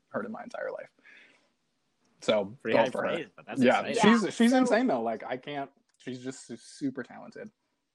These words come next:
Speaker 3: Would you say, could you tell us who your top three is of <clears throat> those who are left in the top forty?
Speaker 1: Let's see, my top three,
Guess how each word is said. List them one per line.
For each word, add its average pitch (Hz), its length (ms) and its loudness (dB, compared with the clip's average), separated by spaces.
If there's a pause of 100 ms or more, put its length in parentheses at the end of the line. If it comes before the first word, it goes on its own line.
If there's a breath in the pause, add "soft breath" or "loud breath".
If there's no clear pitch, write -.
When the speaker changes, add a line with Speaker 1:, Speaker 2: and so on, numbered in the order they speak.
(360)
Speaker 3:
Would 240 260 -6
you 269 240 -10
say, 233 400 -8 (160)
could 269 160 -8
you 285 120 -10
tell 226 180 -6
us 254 160 -6
who 269 80 -16
your 214 120 -8
top - 300 -6
three 185 220 -12
is - 280 2
of - 100 -2
<clears throat> - 60 -20
those 185 280 -8
who 202 80 -10
are 180 120 -6
left 175 280 -10
in 196 60 -18
the 190 60 -20
top 175 260 -8
forty? 208 460 -10 (920 loud breath)
Speaker 1:
Let's 131 200 4
see, 131 80 4
my 127 200 6
top - 320 0
three, 139 480 -2